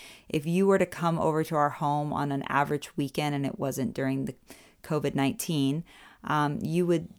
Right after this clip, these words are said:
find us sitting at a table with people that came from many different backgrounds and cultures and beliefs and religions and breaking bread with them and having community with them. And that is the table that we want to have and create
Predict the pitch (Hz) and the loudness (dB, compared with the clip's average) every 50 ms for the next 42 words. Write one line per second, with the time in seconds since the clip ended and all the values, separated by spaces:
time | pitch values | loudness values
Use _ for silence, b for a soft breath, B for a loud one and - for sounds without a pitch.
0 | _ _ _ _ - 165 160 170 175 165 156 156 - - 165 156 151 156 151 147 | _ _ _ _ 2 4 4 6 4 4 2 2 2 0 0 0 0 0 0 0
1 | 143 151 - - - 147 147 147 147 147 143 143 143 143 139 - - 156 - - | 0 0 -2 0 0 0 2 2 4 2 4 4 2 0 0 0 -4 -4 -2 0
2 | 143 139 139 135 - - - 160 139 139 143 123 - 131 131 135 - - - 151 | 0 2 2 0 0 0 -2 -2 -2 -2 -2 -4 -4 -2 -2 -2 -2 -2 -2 0
3 | 151 151 147 151 147 139 143 143 - - 135 - - 127 127 123 - - 139 131 | 0 0 0 0 0 0 0 0 0 -2 -4 -2 0 0 -2 -2 -2 0 0 2
4 | 131 135 131 - - 139 131 - - 135 - - - 135 135 139 131 - 139 135 | 2 0 -2 -2 -4 -4 -4 -4 -4 -4 -4 -4 -4 -2 -2 -2 -2 -2 0 0
5 | 135 131 127 - 139 143 135 139 135 139 139 - - - 135 135 135 131 127 135 | -2 -2 -2 0 0 2 2 2 0 -2 -2 -4 -6 -4 -2 -2 -2 0 0 0
6 | 131 131 - 127 - 123 - - - - B B B B B B B B B - | -2 0 -2 -2 -2 0 -2 -2 -4 -6 B B B B B B B B B -2
7 | 147 143 143 143 131 - _ _ _ _ _ _ _ _ _ _ _ 151 151 156 | 0 0 0 0 -4 -6 _ _ _ _ _ _ _ _ _ _ _ 2 2 2
8 | - 170 175 160 160 143 143 131 - 156 156 - - 131 131 131 131 135 139 b | 2 0 2 4 6 4 4 4 2 -2 -2 0 0 0 2 2 0 -2 -4 b
9 | b b b b _ - 135 139 143 131 139 139 139 135 139 151 147 - 156 147 | b b b b _ -2 0 0 0 0 0 -2 -2 -2 -2 -2 -2 -2 -2 0
10 | 143 147 147 151 147 139 139 135 135 139 - - 139 131 131 135 - - 147 147 | 0 0 -2 -2 -2 -2 0 0 0 -2 -2 -2 -2 -2 0 0 0 0 0 2
11 | 151 156 160 175 - - 160 165 156 151 - - 160 156 - - - 165 147 151 | 4 6 4 4 4 4 2 2 2 -2 -4 -4 -4 -4 -4 -2 0 0 2 2
12 | 156 160 160 147 156 - - 143 156 156 156 147 143 - 147 147 - - - - | 2 2 2 2 2 0 0 0 -2 -2 -2 -2 0 2 2 2 2 0 -6 -8
13 | 139 - - - 143 135 135 139 139 - - 143 139 - - - 147 139 139 139 | -8 -6 -2 0 2 2 2 2 0 -2 -4 -4 -4 -4 -4 -4 -4 0 0 2
14 | 135 135 135 - - | 2 0 -2 -4 -12